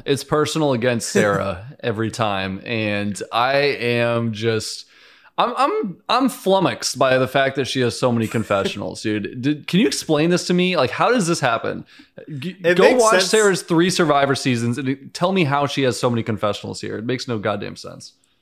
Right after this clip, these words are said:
Speaker 2: I think it's because she's telling the producers, like, kinda what they want to hear, even though it's not in the way or in the tone that, it sounds, like, disingenuous when she does it, where she's like, "I'm the H B I C in here,"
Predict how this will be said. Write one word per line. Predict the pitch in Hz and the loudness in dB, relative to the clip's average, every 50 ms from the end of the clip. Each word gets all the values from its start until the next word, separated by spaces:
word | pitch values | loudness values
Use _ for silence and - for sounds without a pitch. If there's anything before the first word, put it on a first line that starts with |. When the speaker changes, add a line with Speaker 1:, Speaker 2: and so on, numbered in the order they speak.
| _ _ - | _ _ -2
Speaker 2:
I | 127 135 | -2 0
think | 135 - 190 214 214 | 0 -2 -2 -2 0
it's | 226 220 208 - | -2 -2 -2 -4
because | - 175 151 - 170 156 143 - | -6 -8 -4 -2 -2 -2 -2 -4
she's | - 143 147 135 120 101 - - | -6 -6 -4 -6 -6 -8 -12 -8
telling | - 143 135 143 151 156 151 143 | -4 0 0 0 0 0 -2 -4
the | 131 120 | -4 -6
producers, | 123 - 120 110 104 123 123 123 - - 131 123 120 120 110 117 | -6 -8 -10 -6 -4 -4 -4 -2 -2 -2 -2 -2 -2 -2 -2 -2
like, | 120 107 104 98 95 90 _ _ _ | -2 -2 -2 -2 -4 -8 _ _ _
kinda | - 175 185 180 175 170 | -4 0 2 2 2 2
what | 151 156 151 | 2 0 0
they | - 147 | 0 -2
want | 127 127 131 135 127 127 | -2 0 -2 -4 -4 -4
to | 127 113 | -8 -8
hear, | - 127 135 135 139 143 143 - - | -4 -2 0 0 0 0 -2 -4 -4
even | 156 139 135 131 131 127 | -4 -4 -4 -2 -2 0
though | 127 120 120 120 120 120 | 0 0 2 0 0 -2
it's | - 123 117 - - | -4 -8 -10 -10 -6
not | 123 123 120 120 120 120 - 131 | -4 -2 0 0 0 0 -2 -6
in | 120 117 113 | -8 -8 -8
the | 113 107 | -8 -6
way | 104 104 107 107 110 110 107 110 110 110 107 104 _ _ _ _ _ _ | -4 -2 -2 0 0 0 0 -2 -2 -4 -6 -8 _ _ _ _ _ _
or | - 120 120 | -4 -4 -4
in | 117 107 | -4 -4
the | 110 - | -8 -10
tone | - - 127 113 113 113 113 113 110 | -6 -4 -4 -2 -2 -4 -6 -6 -4
that, | 110 104 104 104 - - _ _ _ _ _ | -2 -2 -2 -4 -6 -12 _ _ _ _ _
it | - 139 135 | -6 -4 0
sounds, | - 190 165 160 151 | 2 2 2 2 2
like, | 151 143 123 101 - - - - 123 | 2 2 2 0 -2 -10 -20 -6 -2
disingenuous | 139 143 139 139 131 113 98 110 113 113 123 131 135 135 143 143 139 139 - | -2 -2 0 -2 -4 -4 -4 -2 -2 -2 -2 -2 0 0 0 -2 -2 -4 -6
when | 143 147 131 | -6 -6 -4
she | - 147 | -4 -2
does | 139 151 147 151 143 | 0 2 0 2 0
it, | 156 165 165 156 - - - - - - | 0 0 0 -2 -2 -8 -16 -20 -20 -6
where | - 120 135 120 | -2 0 0 0
she's | 120 - 131 135 120 120 | -2 -4 -6 -4 -4 -2
like, | 123 117 113 110 - - - - - - - | -2 -2 -2 -4 -8 -16 -20 -20 -20 -8 -2
"I'm | 131 139 156 143 | 0 2 2 2
the | 127 123 113 | 0 0 0
H | 139 135 127 - - - | -2 -2 -4 -6 -8 -4
B | 127 131 | 0 0
I | 123 113 113 | 2 2 0
C | 113 - - 131 127 120 | 0 -2 -4 -4 -4 -2
in | 113 110 | -4 -6
here," | 113 117 131 123 117 117 110 101 98 90 | -4 -2 -2 0 0 0 0 -2 -6 -10